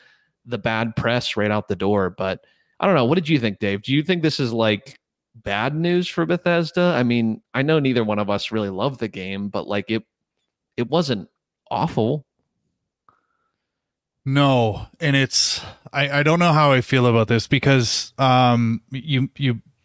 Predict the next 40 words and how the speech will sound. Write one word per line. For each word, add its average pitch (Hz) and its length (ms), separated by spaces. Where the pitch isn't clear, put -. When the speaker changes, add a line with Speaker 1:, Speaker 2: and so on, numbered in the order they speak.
Speaker 2:
kind 143 180
of 131 60
make, 131 260
you 135 280
make 143 160
a 151 60
really 135 260
good 120 260
point 123 340
about 113 440
the 117 160
fact 113 400
that 110 240
this - 260
is, 110 440
Steam 147 340
isn't 131 220
necessarily 120 580
an 113 80
indication 113 560
of 101 140
what 117 180
this 117 180
game 113 300
was 107 460
in 117 140
terms 113 260
of 107 140
success - 500
or 104 60
failure. 117 640
Um, 117 400
but 131 220
considering 180 580
that 151 160
this 139 180
game 135 240
launched 123 300
day 123 140
one 117 380